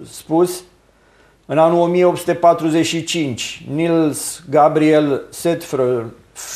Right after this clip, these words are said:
Säfström, chimist suedez, descoperitorul elementului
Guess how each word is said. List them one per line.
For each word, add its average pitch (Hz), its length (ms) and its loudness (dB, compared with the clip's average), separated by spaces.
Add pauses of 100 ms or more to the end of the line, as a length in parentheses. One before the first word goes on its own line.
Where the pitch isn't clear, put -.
(160)
Säfström, 147 840 -2 (260)
chimist 156 380 -4
suedez, 156 440 0
descoperitorul 139 840 0
elementului 147 640 -2